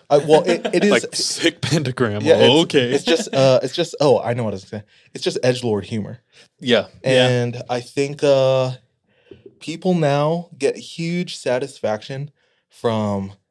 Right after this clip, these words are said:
Speaker 1: stirring the pot. I
Speaker 3: Yeah.
Speaker 1: get that, you know?
Speaker 2: Oh, bro.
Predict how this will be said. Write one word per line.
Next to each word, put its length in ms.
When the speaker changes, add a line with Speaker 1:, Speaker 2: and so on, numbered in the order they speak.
Speaker 1:
stirring 480
the 60
pot. 340
I 120
Speaker 3:
Yeah. 100
Speaker 1:
get 180
that, 220
you 100
know? 280
Speaker 2:
Oh, 320
bro. 320